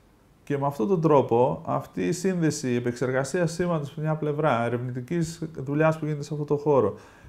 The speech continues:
και συνθετικής ανάπτυξης, όπου μπορούν αυτά να δημιουργήσουν, ε, μουσικά αντικείμενα, μουσικά μεταδεδομένα και χώρους στους οποίους να μετασχηματίσω από το χώρο του σήματος στο χώρο της, ε,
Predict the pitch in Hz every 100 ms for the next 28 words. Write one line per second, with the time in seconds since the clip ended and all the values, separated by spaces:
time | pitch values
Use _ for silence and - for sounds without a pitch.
0 | - 147 135 143 139 123 123 190 196 170
1 | 180 175 131 - 113 - - 156 156 135
2 | 160 180 165 165 170 156 117 - - -
3 | _ 131 131 123 120 120 127 123 156 170
4 | 170 139 131 127 127 123 127 123 160 160
5 | 143 127 165 156 120 113 117 123 135 156
6 | 160 156 147 143 139 131 135 135 127 107
7 | 110 120 120 113 - 160 151 - 131 156
8 | 151 151 131 127 127 123 123 120 127 120
9 | 120 170 160 131 120 110 107 147 143 139
10 | 127 123 - 160 120 113 107 123 - 143
11 | 139 120 117 123